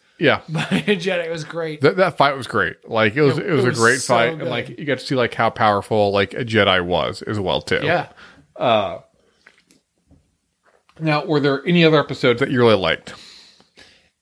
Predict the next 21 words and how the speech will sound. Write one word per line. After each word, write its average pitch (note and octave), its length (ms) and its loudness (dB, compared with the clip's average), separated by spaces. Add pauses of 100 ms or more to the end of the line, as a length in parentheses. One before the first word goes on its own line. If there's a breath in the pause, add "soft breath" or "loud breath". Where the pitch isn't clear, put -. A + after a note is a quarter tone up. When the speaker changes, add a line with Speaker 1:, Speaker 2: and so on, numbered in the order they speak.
(220)
Speaker 2:
You G3+ 120 -2
know, G#3+ 180 6
and G3 180 0
I, F#3+ 200 0
I G3+ 80 0
think C4+ 140 -2
this A#3 120 -2
might G3+ 220 0
be D#3+ 240 -2
controversial D#3 720 -4
to D3 120 -8
you C#3 160 -8
because D3 240 -8
I C#3+ 60 -6
don't C#3 180 -12
know D3+ 120 -6
that C#3+ 160 -12
you C#3+ 300 -10
necessarily C#3+ 500 -8
liked C3+ 180 -10
it. D3+ 240 -6